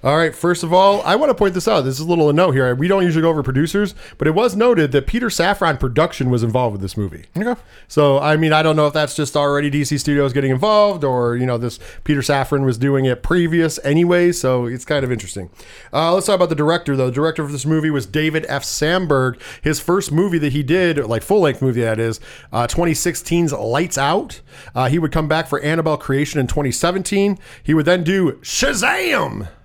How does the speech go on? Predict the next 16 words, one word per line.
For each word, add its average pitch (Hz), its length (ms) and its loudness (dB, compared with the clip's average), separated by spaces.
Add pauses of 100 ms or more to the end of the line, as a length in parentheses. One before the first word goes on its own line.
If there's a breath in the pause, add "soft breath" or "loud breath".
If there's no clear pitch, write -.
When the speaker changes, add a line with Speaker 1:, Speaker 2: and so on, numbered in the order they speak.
(140)
Speaker 1:
in 123 100 -4
two 165 160 -2
thousand 143 360 -2
nineteen 170 600 0 (240 loud breath)
before 160 380 -2
doing 156 320 -2
I 139 140 -2
Flip 247 340 -4
You 240 220 2
Off 190 240 2
for - 100 -2
Four 180 320 0
Hours 156 260 0
in 139 80 2
twenty 139 280 0
twenty. 117 360 -2